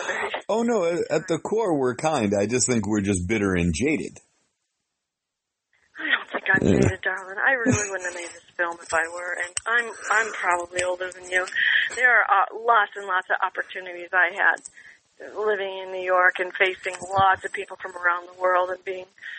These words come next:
Speaker 1: you know, encountering. Let's have, let's, but you know what? I think you either walk around on the planet thinking life is for you
Speaker 2: Mm-hmm.
Speaker 1: or life is against you.
Speaker 2: Right.
Speaker 1: And I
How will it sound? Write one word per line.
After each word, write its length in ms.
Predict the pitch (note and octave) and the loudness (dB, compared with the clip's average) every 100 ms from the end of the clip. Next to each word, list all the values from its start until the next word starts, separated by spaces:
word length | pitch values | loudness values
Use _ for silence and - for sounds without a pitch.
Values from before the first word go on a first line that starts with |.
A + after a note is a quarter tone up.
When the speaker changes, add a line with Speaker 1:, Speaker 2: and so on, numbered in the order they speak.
| - - - _ | -16 -18 -20 _
Speaker 1:
you 160 | - G#3 | -2 2
know, 360 | F#3+ F3+ F#3 - - - - - - - - _ - A3 | 4 4 2 0 -2 -4 -6 -8 -10 -12 -16 _ -4 -2
encountering. 640 | B3 - G#3 G3 G3 D3+ F3 | 0 0 0 -2 -8 -14 -14
Let's 160 | A3 | -6
have, 160 | A#3 G#3+ G3 | -4 -4 -6
let's, 180 | G3 - _ | -12 -12 _
but 120 | - A3 A#3+ | 0 0 2
you 100 | A#3 | 0
know 100 | A#3 | 2
what? 220 | A#3+ C4+ - - - - - - - | 2 2 -2 -10 -10 -8 -12 -16 -2
I 200 | F#3+ G#3+ - _ _ _ | -2 -2 -10 _ _ _
think 140 | C4+ C4 | -12 -12
you 120 | A3+ | -12
either 360 | A#3 C4 D#4 C#4 - _ _ A3 _ A3 G#3+ G#3+ | -8 0 2 0 -8 _ _ -20 _ _ -4 4
walk 320 | A3+ A#3+ - | 4 4 2
around 420 | A3+ G#3 G3+ G3 | 4 4 4 4
on 80 | F#3 | 2
the 60 | F#3 | 2
planet 400 | - F#3+ F#3 E3+ | 0 2 4 2
thinking 280 | G3 G3+ F3 | -2 -2 0
life 200 | E3+ G#3 | 2 0
is 100 | - - - | -2 -6 -2
for 180 | A#3+ G#3 | 0 0
you 260 | E3+ G3 - - | -2 -10 -4 -2
Speaker 2:
Mm-hmm. 240 | E2+ - C3+ - | 2 2 0 -2
Speaker 1:
or 140 | F#3 F#3 | -2 0
life 160 | F#3 G3 | 0 0
is 120 | F3+ | -8
against 320 | F3+ A#2 - _ - | -12 -14 -16 _ -6
you. 60 | - | -2
Speaker 2:
Right. 160 | D#2 - _ _ _ - _ _ _ _ _ _ _ _ _ - - | -4 -4 _ _ _ -14 _ _ _ _ _ _ _ _ _ -6 0
Speaker 1:
And 80 | G3+ | 2
I 200 | G#3 | 4